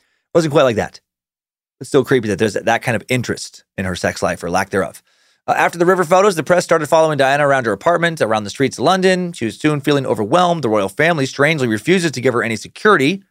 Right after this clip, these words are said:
Maybe they're testing her. Maybe, based on last week's celebrity cloning suck, Queen Elizabeth and Prince Philip were just busy. They were out of the office, too busy torturing kids in an Illuminati cloning facility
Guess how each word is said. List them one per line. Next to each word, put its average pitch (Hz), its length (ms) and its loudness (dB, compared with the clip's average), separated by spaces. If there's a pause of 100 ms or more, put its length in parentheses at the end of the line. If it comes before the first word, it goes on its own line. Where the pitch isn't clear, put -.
(200)
Maybe 139 200 0
they're 160 80 2
testing 120 400 -2
her. 185 240 0 (880)
Maybe, 240 480 2
based 190 320 2
on 180 140 4
last 185 320 0
week's 185 200 0
celebrity 170 360 2
cloning 233 420 2
suck, 160 360 0
Queen 190 180 0
Elizabeth 202 320 2
and 160 100 -16
Prince 190 220 0
Philip 233 320 2 (340)
were 170 100 2
just 170 200 0
busy. 208 240 4
They 104 100 0
were 120 180 2
out 156 120 2
of 151 40 0
the 156 100 4
office, 196 460 2 (360)
too 185 120 4
busy 180 220 2
torturing 180 380 2
kids 185 260 0
in 160 120 2
an 143 60 0
Illuminati 175 680 2
cloning 226 240 0
facility 156 480 2